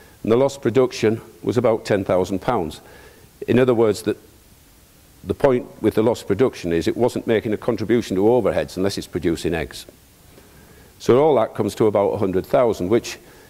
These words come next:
is a ballpark figure used for turning around a sixteen thousand bird flock. So by reducing the,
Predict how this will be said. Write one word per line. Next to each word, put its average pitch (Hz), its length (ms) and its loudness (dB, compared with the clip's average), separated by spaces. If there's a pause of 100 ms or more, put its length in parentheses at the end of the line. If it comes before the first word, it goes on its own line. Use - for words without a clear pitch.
is 104 120 -6
a 117 40 0
ballpark 101 560 0
figure 92 360 0 (360)
used 90 320 2
for - 80 -2
turning 92 360 0
around 82 180 -2
a 78 60 -6
sixteen 82 420 -4
thousand 71 400 -4
bird 69 220 -10
flock. - 440 -2 (4000)
So 143 260 4
by 143 340 2 (560)
reducing 151 560 2
the, 120 300 2